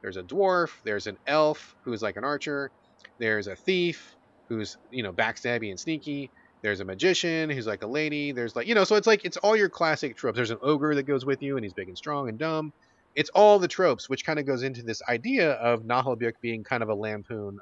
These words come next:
of D and D. So it takes all the, the character classes that we all know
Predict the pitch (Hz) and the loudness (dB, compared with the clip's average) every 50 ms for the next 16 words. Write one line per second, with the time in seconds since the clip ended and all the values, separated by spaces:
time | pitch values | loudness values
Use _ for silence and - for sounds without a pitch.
0 | - 104 101 98 98 95 _ - 98 95 92 92 113 107 95 90 - - 107 98 | -6 -4 -4 -4 -4 -6 _ -12 -12 -12 -12 -10 -12 -12 -12 -12 -10 -10 -10 -8
1 | - - 135 120 - 131 123 120 117 117 120 120 - _ _ - _ _ _ - | -6 -6 -6 -6 -4 -2 -2 0 0 -2 -2 -4 -6 _ _ -20 _ _ _ -10
2 | 135 - - 180 170 170 175 165 - 175 165 160 151 - 214 135 160 143 143 151 | -4 2 4 4 4 4 2 0 2 4 4 4 2 0 0 0 2 2 2 2
3 | 147 147 143 147 143 131 127 123 120 120 117 117 117 110 | 2 2 2 2 2 0 0 0 0 0 0 0 -2 -4